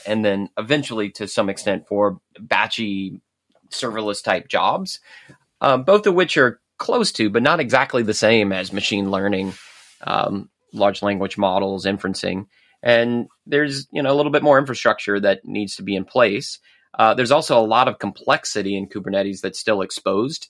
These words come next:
to the end users that, you know, I, I don't think we, and I'm gonna say we as part of the Kubernetes community again,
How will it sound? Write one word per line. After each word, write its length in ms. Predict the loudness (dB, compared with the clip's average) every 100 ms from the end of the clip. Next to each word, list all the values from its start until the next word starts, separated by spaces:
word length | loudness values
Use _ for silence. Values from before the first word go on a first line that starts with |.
| -8
to 100 | -4
the 100 | -2
end 160 | -2 -2
users 520 | -4 -6 -8 -8 -14 _ _ _ 2
that, 260 | 2 2 _ _ _ _ _ _ _ -16 -6
you 100 | -2
know, 240 | 0 0
I, 120 | -2 -2 -2
I 60 |
don't 180 | -2 -2
think 260 | -4 -4 -10
we, 320 | -4 -2 0
and 100 | 0
I'm 120 | -2
gonna 120 | -2 -2
say 160 | -2
we 240 | 0 0 0
as 120 | -2
part 180 | -2 0
of 80 | -2
the 60 |
Kubernetes 480 | -6 -4 -4 -4 -8
community 400 | -2 2 2 0
again, 260 | -2 -4